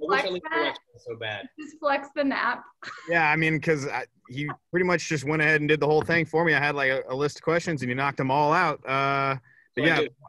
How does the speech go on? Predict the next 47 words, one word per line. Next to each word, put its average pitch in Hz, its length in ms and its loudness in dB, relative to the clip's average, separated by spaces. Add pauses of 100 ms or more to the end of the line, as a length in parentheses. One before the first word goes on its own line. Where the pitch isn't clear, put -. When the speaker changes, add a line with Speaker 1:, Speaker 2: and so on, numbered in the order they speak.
(140)
Speaker 3:
the 156 80 4
only 175 140 6
one 175 140 6
that 156 100 4
I 147 40 6
had 151 140 4
was, 143 160 0
like, 131 80 0
a 123 60 0
flex, 127 400 0
and 131 80 0
it - 20 0
was 120 120 -4
just 113 120 -12
gonna 131 100 -2
be, 120 80 0
like, 117 120 -2
a 110 40 -4
wild 113 300 -2
card, 117 260 0
you 110 60 -4
know, 110 80 -2
your 107 140 -4
favorite 110 260 -4
beverage, 107 300 -4
favorite 107 260 -4
buddy 107 160 -2
to 104 80 0
Speaker 1:
Ooh. 104 40 2
Speaker 3:
watch 107 260 -4
with, 107 180 -8
your 104 80 -8
dog. 104 400 -4
But 98 140 -6
a, 98 80 -6 (100)
a 117 60 -8
nap 135 260 -2
Speaker 1:
Yeah. - 60 -2
Speaker 3:
works 143 160 -4
too. 151 200 0
But 123 80 -2
if 117 80 -4
you 117 60 -10
got 123 180 0
anything 123 360 -4
extra. 101 360 -6 (540)
Speaker 1:
Yeah, 127 300 0